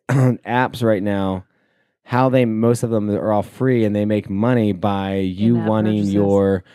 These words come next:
Speaker 1: uh, my kids do it with Fortnite. Fortnite's a very cool game. I think it's one of the cooler games I've seen them play in a long time. And you can buy outfits for your character, and it doesn't help your character be any better.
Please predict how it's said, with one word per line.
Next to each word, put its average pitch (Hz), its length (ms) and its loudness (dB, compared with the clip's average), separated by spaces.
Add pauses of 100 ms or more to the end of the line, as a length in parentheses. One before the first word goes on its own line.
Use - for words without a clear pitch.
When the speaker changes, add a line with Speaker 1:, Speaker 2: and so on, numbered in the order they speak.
(160)
Speaker 1:
uh, 131 100 -2
my 151 160 2
kids 160 260 -2
do 113 80 2
it - 40 2
with 104 200 -2
Fortnite. 107 420 -2
Fortnite's 127 420 0
a 107 40 -2
very 117 200 2
cool 113 220 -2
game. 98 300 -2
I 101 80 -2
think 110 160 -2
it's 101 100 -8
one 104 100 -2
of 95 40 -4
the 92 80 -2
cooler 101 280 -2
games 95 220 -4
I've 87 140 -2
seen 98 220 -4
them 90 120 -4
play 95 160 -6
in 95 80 -4
a 90 60 -6
long 87 180 -6
time. 98 460 -4 (500)
And 127 180 2
you 123 120 2
can 123 160 -2
buy 131 520 2 (800)
outfits 120 460 -2
for - 140 -4
your 107 140 0
character, 113 380 0
and 107 80 -2
it 104 60 -6
doesn't 127 220 2
help 117 300 -2
your 113 120 -2
character 98 400 -4
be 92 160 -4
any 98 140 -2
better. 90 560 0